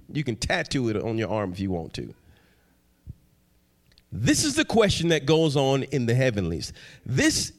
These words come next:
remember, this room is located in the upper part of the house. This is an upper room conversation.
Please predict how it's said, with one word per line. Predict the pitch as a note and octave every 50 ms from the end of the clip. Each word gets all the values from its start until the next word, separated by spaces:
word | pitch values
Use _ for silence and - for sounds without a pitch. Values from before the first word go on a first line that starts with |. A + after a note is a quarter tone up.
| _ _ -
remember, | - C3 D3+ G#3 A3+ E3+ D#3+
this | C#3 B2+ E3+ D3 -
room | C#3+ D3+ G3 F#3+ E3 D#3+
is | C#3+ B2
located | C#3 D3 C#3+ - C#3+ C3 C#3 C3+ -
in | - C3 A#2+
the | A#2 -
upper | - B2+ A#2 - G#2+
part | - - A2+ G#2+ G2
of | F#2+
the | D#2+ D2+
house. | E2 G#2 G#2+ - D2+ - - - - - - - - - -
This | - E3 F3 -
is | C3+ B2
an | C3+ A#2 - -
upper | F3+ F3+ - C#3 A#2+
room | A2+ B2+ C3+ B2+ A2+ A2
conversation. | - A#2+ A2+ A2+ F#2+ F2+ G2 F2+ - - A2+ G#2+ F#2 - - - C#2+ B1+ - - A#2+